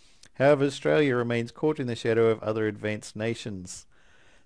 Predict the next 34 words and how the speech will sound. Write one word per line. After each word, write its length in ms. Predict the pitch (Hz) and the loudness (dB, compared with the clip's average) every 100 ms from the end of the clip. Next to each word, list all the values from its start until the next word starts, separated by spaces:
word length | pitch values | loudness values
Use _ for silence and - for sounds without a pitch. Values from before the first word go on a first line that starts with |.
| - | -18
The 60 | |
cost 280 | - 165 - | -4 -2 0
of 80 | 135 | -2
Australian 480 | 127 - 123 120 113 | -2 4 6 6 2
broadband 480 | 135 135 117 117 | 2 2 2 0
connections 540 | - 127 131 - 139 127 | -2 -4 -4 -6 -6 -6
was 180 | 113 120 | -8 0
rated 360 | 127 131 123 | 2 2 -2
at 300 | - 123 - | -2 -4 -4
fifty-seventh 1040 | - 196 - 165 147 - 190 185 131 - - - - _ | -6 -8 -6 -10 -6 -2 0 0 -4 -10 -20 -20 -20 _
out 120 | 123 127 | -2 0
of 80 | |
a 60 | 120 | 0
hundred 280 | 127 120 117 | -2 -2 -4
and 100 | 117 | -2
thirty-nine 520 | 117 117 113 113 110 | -2 -2 -2 -4 -4
countries, 580 | - 110 - 131 147 143 | -6 -8 -4 -4 -4 -2
while 180 | 123 120 | 0 2
download 380 | 139 147 123 | 0 0 -2
speed 380 | - - 117 117 - - - | -2 -2 -2 -2 -12 -20 -12
put 120 | - 135 | -10 -8
the 80 | |
country 400 | 123 127 127 127 | -4 -4 -2 -4
in 200 | 117 120 | -4 -4
the 80 | 107 | -6
fiftieth 680 | - - 180 - 139 117 107 | -6 -4 -4 -4 -6 -4 -4
spot, 420 | - - 120 - - - - - | -8 -2 0 -2 -12 -20 -20 0
well 160 | 131 139 | 2 4
below 320 | 120 117 117 | 6 6 6
other 220 | 117 120 | 6 -2
nations 520 | 104 110 - 107 107 | -4 -6 -6 -10 -10
in 180 | - 107 | -10 -12
Asia 360 | 101 101 101 101 | -8 -8 -8 -10
Pacific. 600 | - - 123 117 - - | -10 -10 -6 -6 -8 -20